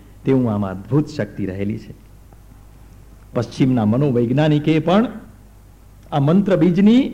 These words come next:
ખૂબ સુંદર મજાની મીમાંસા કરેલી છે અને માનવીને, આ માનવ શરીરને એક સુંદર મજાનું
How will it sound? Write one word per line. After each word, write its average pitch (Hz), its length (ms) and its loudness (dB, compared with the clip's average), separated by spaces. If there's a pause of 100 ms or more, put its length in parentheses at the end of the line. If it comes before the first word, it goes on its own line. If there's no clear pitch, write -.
(220)
ખૂબ 247 200 2
સુંદર 202 380 2
મજાની 196 340 4
મીમાંસા 180 580 4
કરેલી 117 380 -2
છે - 140 -14 (680)
અને 165 220 4 (580)
માનવીને, 220 800 6 (1000)
આ 202 220 2
માનવ 180 480 6
શરીરને 226 680 4 (380)
એક - 100 -2
સુંદર 262 420 4
મજાનું 226 500 4